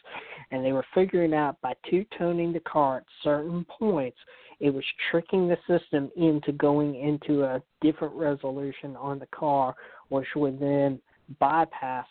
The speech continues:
some of the potential, you know, them, them, uh, I, I'm not cheating, but working in different areas of the car to gain an advantage.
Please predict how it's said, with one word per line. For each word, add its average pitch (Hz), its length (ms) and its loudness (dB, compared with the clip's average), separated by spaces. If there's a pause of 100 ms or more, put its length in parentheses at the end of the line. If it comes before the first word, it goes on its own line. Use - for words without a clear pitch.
some 151 240 -2
of 131 140 -4
the 139 80 -12 (200)
potential, 151 540 -2 (360)
you 160 100 -6
know, 147 200 -2 (200)
them, 156 340 2 (1200)
them, 180 300 2 (2250)
uh, 165 420 6 (380)
I, 180 460 -2
I'm 175 120 0
not 196 200 -2 (160)
cheating, 170 360 2
but 147 320 2 (440)
working 175 520 2
in 151 120 2
different 151 400 0
areas 147 400 2
of 135 100 -10
the 147 60 -16
car 143 320 2
to 131 60 -10
gain 139 340 -4
an 131 100 -8
advantage. 131 580 -8